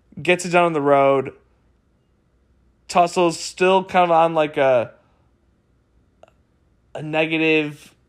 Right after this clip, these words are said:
you know, regression maybe a little bit. Um, but prove me wrong, Tussles. Um, but we're taking Big Sam on the road here. Um, all road teams so far this week. Um, M M C taking on the Crankers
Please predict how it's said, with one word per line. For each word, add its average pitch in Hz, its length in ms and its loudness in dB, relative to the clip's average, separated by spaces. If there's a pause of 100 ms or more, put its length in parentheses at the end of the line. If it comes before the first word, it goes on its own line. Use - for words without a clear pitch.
you 143 80 -6
know, 135 400 -10 (800)
regression 156 640 -2
maybe 185 240 2
a 180 60 2
little 180 200 4
bit. 180 380 0 (460)
Um, 120 320 0
but 147 360 -2
prove 233 220 0
me 240 80 2
wrong, 175 340 4
Tussles. 147 680 0
Um, 131 280 -4
but 147 160 0
we're 160 120 -2
taking 156 320 -2
Big 143 140 -6
Sam 139 280 -4
on 135 80 -4
the 127 80 -6
road 127 260 -2
here. 117 400 -6 (320)
Um, 104 180 -6
all 202 240 2
road 175 240 0
teams 123 260 -4
so 117 100 -4
far 110 220 -2
this - 180 -10
week. 85 240 -8 (600)
Um, - 200 -12
M 262 140 0
M 330 180 -4
C 247 280 -2
taking 208 260 -4
on 185 120 -2
the 156 80 -8
Crankers 165 680 -4